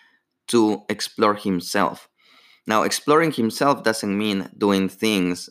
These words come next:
that you shouldn't be doing. Exploring yourself means that, hey, he is exploring diversity. He is exploring different type of sports, different type of events. He could be leading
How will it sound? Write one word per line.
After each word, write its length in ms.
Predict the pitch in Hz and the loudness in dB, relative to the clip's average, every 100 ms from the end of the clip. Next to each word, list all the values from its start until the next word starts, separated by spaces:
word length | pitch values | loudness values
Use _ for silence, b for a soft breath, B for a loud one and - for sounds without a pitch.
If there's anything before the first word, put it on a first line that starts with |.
| _ | _
that 140 | 98 90 | -2 -2
you 80 | |
shouldn't 320 | 95 - 90 82 | -4 -4 -4 -4
be 80 | |
doing. 380 | 78 113 92 - - _ _ _ _ | 0 2 2 -2 -12 _ _ _ _
Exploring 460 | - - - 151 160 | -8 -6 0 2 4
yourself 500 | 123 110 - 151 135 | 4 4 2 0 0
means 320 | 110 104 98 | 0 0 0
that, 180 | 98 92 - | -2 -2 0
hey, 320 | 147 95 - _ _ _ _ | 0 0 -4 _ _ _ _
he 400 | - 127 139 - - | -2 0 0 -4 -6
is 180 | 110 110 | -2 -2
exploring 560 | 101 - 110 107 104 | -4 -4 0 2 2
diversity. 840 | 95 92 82 92 98 127 139 160 170 _ _ _ _ _ _ | 0 0 2 0 0 -4 -4 -4 -6 _ _ _ _ _ _
He 220 | - 117 | -2 0
is 220 | - 107 | 0 0
exploring 720 | 95 - - 120 135 123 98 - - | 0 -2 -4 0 2 2 0 -4 -6
different 680 | 104 104 - 107 104 101 - _ | -4 -4 0 2 2 -4 -12 _
type 280 | 95 95 - | -2 0 0
of 180 | 90 | 0
sports, 720 | 90 - 95 92 147 160 - - _ _ _ _ _ _ 95 | -2 -4 2 2 2 -2 -14 -16 _ _ _ _ _ _ -2
different 400 | 107 113 107 101 | 0 0 0 0
type 200 | 98 - | 0 0
of 120 | 85 | -2
events. 500 | 82 90 107 151 - _ _ _ _ _ _ _ | 0 0 0 -2 -10 _ _ _ _ _ _ _
He 240 | - 143 | -2 0
could 280 | - 170 - | 2 0 2
be 420 | 143 147 98 101 _ | 2 4 2 -4 _
leading 600 | 101 117 147 92 87 95 | 0 2 2 0 -2 -4